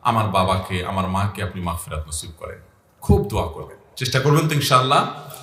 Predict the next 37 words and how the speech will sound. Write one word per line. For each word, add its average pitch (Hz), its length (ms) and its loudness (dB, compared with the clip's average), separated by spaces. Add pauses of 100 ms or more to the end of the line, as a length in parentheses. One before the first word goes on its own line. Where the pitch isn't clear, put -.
(280)
আল্লাহ 127 220 4
তাআলা 110 140 2
আমাদেরকে 107 360 2
এই 104 80 2
নেয়ামতকে 120 680 0
সময় 160 320 2
থাকতে 117 260 -2
কদর 90 260 -2
করার 85 200 -6
তৌফিক 95 400 -2
দান 73 300 -6
করুন। 78 200 -12 (1300)
এরপরে 151 280 6
প্রশ্ন 143 280 4
হলো, 170 120 6
"আমি 160 200 4
পাঁচ 143 200 4
ওয়াক্ত 160 180 0
নামাজ 139 380 4
পড়ি, 104 200 2
আমি 123 200 2
একাধিক 127 400 0
মেয়েদের 113 240 2
সাথে 123 440 -2
জেনা 113 320 4
করে 131 240 0
ফেলেছি, 95 400 -4
এখন 110 160 -2
আমার 104 200 0
করণীয় 113 440 -2
কি? 143 160 -6
আমার 104 200 0
কি 101 160 -8
ক্ষমা 104 300 -2
আছে?" 127 360 -6 (1200)
ভাইরা 110 240 6
আমার, 98 240 4